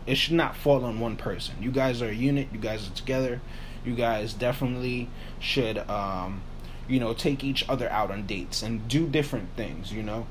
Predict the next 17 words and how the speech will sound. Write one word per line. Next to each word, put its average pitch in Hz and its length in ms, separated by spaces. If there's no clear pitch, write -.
That's 117 200
another 127 260
thing 117 200
I - 40
wanted 110 300
to 98 60
stress. 107 360
You 117 80
know, 113 120
you 120 140
want, 135 220
you 120 140
wanna 143 460
do 135 500
different 147 360
activities 113 1080
that, 107 440